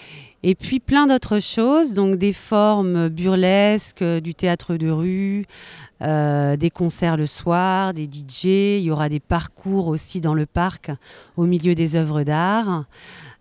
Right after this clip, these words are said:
Euh, on aura aussi des initiations, des démonstrations de cirque,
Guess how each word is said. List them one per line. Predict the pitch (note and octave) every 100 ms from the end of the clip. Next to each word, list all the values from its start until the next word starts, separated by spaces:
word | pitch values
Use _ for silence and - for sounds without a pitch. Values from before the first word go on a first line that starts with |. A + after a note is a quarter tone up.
| -
Euh, | D3+ D3 D3 D3+
on | D3+ D#3+
aura | E3 E3
aussi | D#3+ -
des | D#3+ D#3+ D#3+
initiations, | E3 D3+ F3+ D#3 - - F#3 G#3
des | G3+ D#3+
démonstrations | D#3+ D#3+ E3 - D#3 D3+ - E3+
de | D#3
cirque, | C#3+ - G3 A#3+ - -